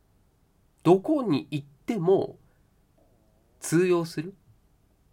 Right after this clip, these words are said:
まあ、そういう人間に成長していくっていう考えを持った方が、まあ、後々ね、絶対後悔しないなというふうに思います。うん。で、まあ、今回のこのテーマのね、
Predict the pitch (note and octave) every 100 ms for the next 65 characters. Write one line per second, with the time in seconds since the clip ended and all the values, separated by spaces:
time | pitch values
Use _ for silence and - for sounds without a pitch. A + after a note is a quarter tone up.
0 | _ _ _ _ _ - A#2+ G3+ B3 A#3
1 | G3+ G3+ G3+ G3 G3 A#3+ A3+ - _ _
2 | - - B2+ A#2+ A2+ G#2 - G#2 G2+ G#2
3 | - G2+ G2+ G2 - A#2+ A#2 G#2+ G#2+ E3+
4 | C#3+ C#3+ - G#2+ F#2+ G2 F#3 - - _
5 | _ _ _ _ _ _ F3 C3+ - C3
6 | G#3+ A3 G#3 G3+ - _ _ - A2+ -
7 | C#3 B2+ - C3 G2+ G2 - G2 F#2+ F#2+
8 | - - _ - G#2 G#2 A2 F#2+ F2 F2+
9 | F2+ F#2 - _ _ - - _ _ _
10 | F#2+ A#2+ A#2 F3+ - - _ _ - -
11 | C4 - G2+ G2+ A2+ A2 D3+ B2 G2 -
12 | A#2+